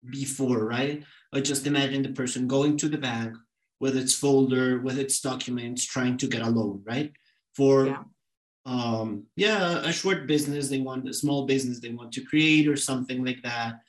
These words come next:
Speaker 1: And they have the interview with the person at the bank, and then they, they get an answer of yes or no, right? Um, and that, that's financial access. How does this change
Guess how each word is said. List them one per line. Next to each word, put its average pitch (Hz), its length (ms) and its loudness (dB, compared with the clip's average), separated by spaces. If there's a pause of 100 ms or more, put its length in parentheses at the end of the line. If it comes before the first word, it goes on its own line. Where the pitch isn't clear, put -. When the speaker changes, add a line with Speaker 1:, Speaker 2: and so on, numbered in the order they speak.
(240)
Speaker 1:
And 131 100 2
they 131 80 4
have 131 160 0
the 135 160 4
interview 147 520 4
with 139 140 0
the 131 80 -4
person 131 360 -4
at 127 100 -4
the 131 80 -4
bank, 117 480 -2 (720)
and 143 220 2
then 120 500 0 (120)
they, 110 600 -4
they 127 280 0
get 123 200 0
an 120 140 -2
answer 120 400 -2
of 113 100 -8
yes 110 300 -2
or 107 100 -8
no, 98 140 -10
right? 131 380 -2 (720)
Um, 120 580 -2 (300)
and 165 160 0
that, 160 220 0 (120)
that's 151 360 2
financial 139 680 0
access. 131 440 -6
How 175 220 2
does 190 220 0
this 185 320 2
change 127 800 0